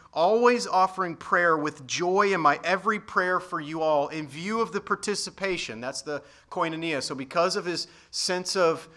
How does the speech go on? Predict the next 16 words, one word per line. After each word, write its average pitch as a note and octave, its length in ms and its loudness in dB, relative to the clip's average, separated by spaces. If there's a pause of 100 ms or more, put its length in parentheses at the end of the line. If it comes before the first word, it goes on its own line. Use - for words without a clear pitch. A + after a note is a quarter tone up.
(300)
communion, D#3 920 -4 (240)
he E3+ 180 -6
is C3 120 -2 (140)
always F#3+ 640 6
praying D3 360 2
for C#3+ 180 -4
them. C3+ 340 -2 (160)
He's E3 240 -6
praying C#3+ 380 0
with A#2+ 240 -10
joy F3+ 580 2
and D3 140 -4
he's C3 140 -8
praying E3+ 340 -2
with C#3+ 140 -6
thanksgiving. B2+ 760 -4